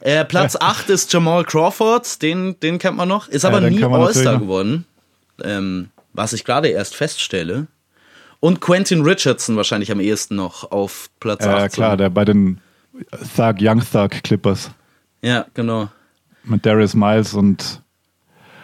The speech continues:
Speaker 2: und so weiter. Ja, okay, das, wir, wir, wir schweifen ab.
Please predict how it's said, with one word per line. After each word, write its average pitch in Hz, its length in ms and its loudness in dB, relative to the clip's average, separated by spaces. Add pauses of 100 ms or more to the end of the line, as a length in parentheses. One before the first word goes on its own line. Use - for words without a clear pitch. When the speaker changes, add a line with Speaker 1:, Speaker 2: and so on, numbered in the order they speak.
(160)
Speaker 2:
und 110 140 0
so 107 100 2
weiter. 101 240 2 (220)
Ja, 143 100 4
okay, 131 240 2
das, 107 200 2
wir, 107 680 -2
wir, 123 180 2
wir 120 80 4
schweifen 135 360 0
ab. 147 160 -2